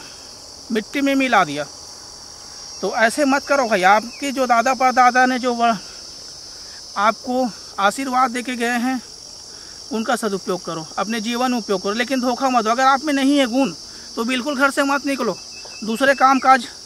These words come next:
देख लो, नहीं तो किसान बर्बाद होगा। किसान को बर्बाद नहीं करना है भाई। आप में समझदारी होना चाहिए और आप में वो धारणा भी होना चाहिए कि मैं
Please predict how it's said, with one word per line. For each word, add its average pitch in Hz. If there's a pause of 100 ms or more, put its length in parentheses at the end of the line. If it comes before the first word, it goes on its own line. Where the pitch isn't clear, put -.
(160)
देख 233
लो, 165 (1000)
नहीं 220
तो 254
किसान 247
बर्बाद 247
होगा। 180 (1160)
किसान 226
को 269
बर्बाद 254
नहीं 247
करना 233
है 202
भाई। 151 (1600)
आप 202
में 254
समझदारी 233
होना 226
चाहिए 160 (560)
और 208
आप 220
में 262
वो 254
धारणा 233
भी 269
होना 269
चाहिए 226 (1200)
कि 262
मैं 247